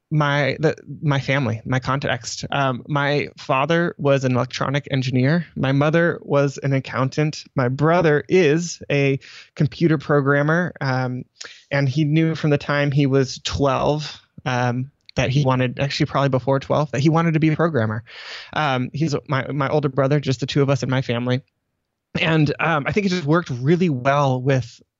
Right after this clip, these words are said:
m-, the way that my family thought about life and work, um, very much left-brained, um, left-brain family, um, in, in a lot of ways. And I was really interested in,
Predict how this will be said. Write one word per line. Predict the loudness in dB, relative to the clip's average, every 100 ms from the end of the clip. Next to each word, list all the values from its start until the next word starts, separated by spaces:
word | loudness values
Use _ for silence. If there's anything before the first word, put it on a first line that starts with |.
| -10
m-, | -8 -8 _ -16
the | -12 -2 0
way | 2 2
that | 0 -2 -6
my | -4 0 -2
family | -2 -2 0 -2
thought | -2 -2
about | 0 -2 -4 _ _ -8
life | -2 0 0 -2 -4 -2
and | 0 2
work, | 0 0 -4 -14 -14 -14 -4
um, | -2 -2 -2
very | 0 2 2 2
much | 0 -2 -2
left-brained, | -2 0 -2 -4 -2 0 2 2 0 -4 -4
um, | -2 0 -2 -4
left-brain | -2 -2 0 0 0
family, | 0 0 0 0 -4 -4
um, | -2 0 0
in, | -2 0
in | 2
a |
lot | 2 2
of | 2
ways. | 2 2 0 -4 -16 -16 -16 -16 -4
And | -2
I | 2 4
was | 4 4
really | 4 4
interested | 2 2 0 4 2 2 0
in, | 0 2 2 0 -4